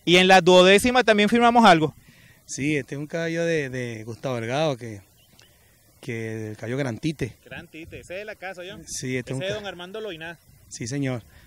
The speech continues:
Speaker 2: Este, Gustavo nos está dando la, nos dio la oportunidad de correr este caballo y a él le gusta mucho, un caballo que anda muy bien. Ayer trabajó, lo trabajó el traqueador, Jaramillo,
Speaker 1: Ujú.
Speaker 2: y nos dijo que, que el caballo anda en excelentes condiciones.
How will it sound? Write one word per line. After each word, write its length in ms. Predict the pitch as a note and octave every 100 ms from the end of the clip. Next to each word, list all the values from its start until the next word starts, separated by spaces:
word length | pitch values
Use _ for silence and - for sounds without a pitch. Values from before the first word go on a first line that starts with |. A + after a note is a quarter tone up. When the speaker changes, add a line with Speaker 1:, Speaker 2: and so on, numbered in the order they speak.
| -
Speaker 2:
Este, 360 | B2 - C3+ B2
Gustavo 800 | A#2+ - B2 C3+ D3+ C#3+ B2 G#2 _ - _ _ _ B2
nos 80 | A#2
está 140 | C3
dando 200 | B2+ D3
la, 120 | D#3
nos 100 | C3+
dio 80 | B2+
la 60 | C#3+
oportunidad 500 | D3 C3+ A#2+ A#2+ C#3
de 80 |
correr 200 | D3 B2
este 120 | A#2 C3+
caballo 480 | B2+ D#3 E3 C#3+ - _ _ _ _ _ _ -
y 180 | C3 B2+
a 80 | A#2+
él 100 | B2
le 60 |
gusta 300 | C#3 C#3+ -
mucho, 400 | C#3+ D#3+ E3 D3
un 180 | B2+ A#2
caballo 260 | G#2+ B2 C3
que 80 | B2+
anda 160 | B2 C3
muy 160 | C#3
bien. 340 | C3+ E3 D#3+ B2 _ _ -
Ayer 340 | B2+ B2 A#2+
trabajó, 360 | B2+ C#3+ C#3 B2
lo 100 | B2
trabajó 200 | B2 B2
el 40 |
traqueador, 640 | C3+ C3+ C3 C3+ E3+ C#3 - _ _ _ _ -
Jaramillo, 580 | B2+ A#2+ C#3+ E3 D3 - - - B2
Speaker 1:
Ujú. 80 | C#3
Speaker 2:
y 60 | B2
nos 140 | B2+
dijo 220 | B2 A#2+ C3
que, 300 | D3 C3 A2+
que 180 | B2 A#2
el 40 |
caballo 220 | - A#2
anda 240 | B2 C3 C3
en 60 | B2+
excelentes 420 | A#2+ B2 A#2 -
condiciones. 560 | C3+ A2+ - F#3 E3